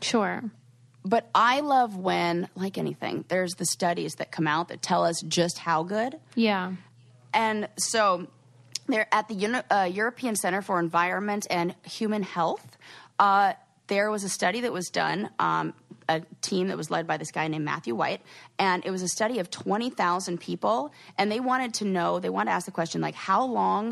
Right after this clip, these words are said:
Speaker 2: does it take to get a no-, a dose of nature high enough to make
Speaker 1: Mm-hmm.
Speaker 2: people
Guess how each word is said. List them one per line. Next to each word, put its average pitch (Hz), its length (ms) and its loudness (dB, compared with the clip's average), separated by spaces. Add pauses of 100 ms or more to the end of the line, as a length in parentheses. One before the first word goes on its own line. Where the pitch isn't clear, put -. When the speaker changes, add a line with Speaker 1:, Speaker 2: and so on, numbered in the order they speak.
Speaker 2:
does 190 160 -4
it - 80 -10
take 185 320 -4
to - 80 -6
get 175 160 -2
a 170 60 0
no-, 165 420 0
a 175 80 0
dose 180 380 -2
of 170 100 -6
nature 170 540 -2 (260)
high 202 240 6
enough 226 400 2
to 233 100 6
make 220 200 6
Speaker 1:
Mm-hmm. 208 100 -2
Speaker 2:
people 190 580 0